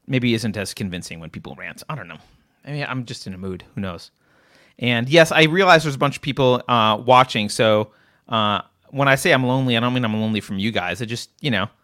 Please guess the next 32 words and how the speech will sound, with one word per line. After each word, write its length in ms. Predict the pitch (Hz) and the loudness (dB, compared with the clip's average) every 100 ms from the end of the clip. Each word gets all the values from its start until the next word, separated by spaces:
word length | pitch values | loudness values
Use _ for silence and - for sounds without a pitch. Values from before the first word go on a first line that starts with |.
| _ _ _ _ _ _ _ _ _ - | _ _ _ _ _ _ _ _ _ -4
I, 240 | 135 127 - | -4 -4 -2
I 100 | 139 | 0
don't 180 | 147 139 | 0 -4
get 120 | 143 | -8
to 60 | |
have 180 | 131 139 | 0 0
an 60 | 127 | 4
actual 320 | 131 - 127 | 2 2 -4
conversation 720 | 113 123 110 - 165 - 101 92 | -2 -2 -4 -4 -4 -4 -8 -10
with 140 | 85 | -12
you. 120 | 95 | -12
I'm 100 | 90 | -10
just 400 | 101 - - - | -12 -16 -18 -16
watching 440 | 123 113 113 113 104 | -4 -2 -2 -4 -6
this, 280 | 95 - | -6 -10
the 140 | - 98 | -14 -14
stream 380 | - 120 113 98 | -12 -6 -4 -6
of 120 | - | -8
chatters. 420 | - 110 87 73 | -8 -6 -8 -10
So, 240 | - 95 - _ _ _ _ - | -10 -10 -10 _ _ _ _ -8
uh, 320 | 98 95 90 98 _ _ _ _ _ _ _ _ | -4 -4 -6 -14 _ _ _ _ _ _ _ _
the 80 | - | -10
person 300 | - 135 127 | -4 -4 -2
that 100 | 117 | -4
I 60 | 113 | -4
get 120 | 107 | -2
to 60 | |
have 100 | 127 | -4
an 40 | 117 | -2
actual 220 | 113 117 | -2 -4
conversation 500 | - 107 107 156 101 | -8 -8 -6 -8 -6
with 220 | 98 - | -8 -8